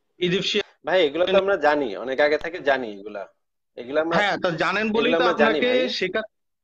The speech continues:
Speaker 1: হ্যাঁ, জানেন বলেই একটু শুনে নেন। আপনি তো বলেন, একটু শেষ করতে দিবেন তো আমাকে, শেষ করলে তো সমস্যা নাই, ঠিক আছে? আমি শেষ
Speaker 2: হ্যাঁ।
Speaker 1: করি, তারপর বলেন।
Speaker 2: হ্যাঁ।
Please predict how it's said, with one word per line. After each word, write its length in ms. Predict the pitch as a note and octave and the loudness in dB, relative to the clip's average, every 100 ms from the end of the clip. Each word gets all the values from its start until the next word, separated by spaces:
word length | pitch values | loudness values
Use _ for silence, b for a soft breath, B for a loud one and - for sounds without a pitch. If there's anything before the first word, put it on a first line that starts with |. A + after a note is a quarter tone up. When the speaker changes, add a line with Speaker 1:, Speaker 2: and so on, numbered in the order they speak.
| - - _ | -18 -18 _
Speaker 1:
হ্যাঁ, 260 | F#3 E3+ D3 | -2 0 0
জানেন 300 | C#3+ E3+ G3+ | 0 0 0
বলেই 380 | G#3 A3 A#3 B3 | 0 0 2 0
একটু 260 | G3 - B3 | -2 -2 -2
শুনে 280 | A#3+ B3 A#3+ | 0 0 0
নেন। 160 | A2+ - _ _ _ _ _ | -2 -4 _ _ _ _ _
আপনি 300 | D#3+ F3 G#3 | -4 -2 -2
তো 160 | G#3 A#3+ | 0 0
বলেন, 300 | G3 G#3 A3+ | 0 0 0
একটু 220 | G#3 G#3+ | -2 -4
শেষ 220 | G#3 A3+ | -4 -4
করতে 280 | - B3+ B3 | -2 -4 -2
দিবেন 260 | A3 G3+ F3+ | 0 0 0
তো 60 | |
আমাকে, 380 | F3 D3 A#2+ G#2 - _ _ _ - | 0 0 -2 -6 -8 _ _ _ -6
শেষ 200 | F#3+ F#3+ | -4 -2
করলে 180 | A3 A3 | -2 0
তো 120 | A#3 | 0
সমস্যা 320 | A3+ A3 G#3 | 0 0 0
নাই, 140 | B2+ | -2
ঠিক 180 | A2+ F#3 | -2 -4
আছে? 460 | A#3+ D4 C3+ - _ _ | -2 -2 -2 -4 _ _
আমি 180 | - G#3+ | -2 -2
শেষ 140 | G#3+ | 0
Speaker 2:
হ্যাঁ। 120 | A#3 A#3+ | 0 0
Speaker 1:
করি, 120 | B3 | 0
তারপর 260 | A#3+ A3+ | 0 0
বলেন। 260 | A3 A3+ | 0 0
Speaker 2:
হ্যাঁ। 80 | A#3+ | -2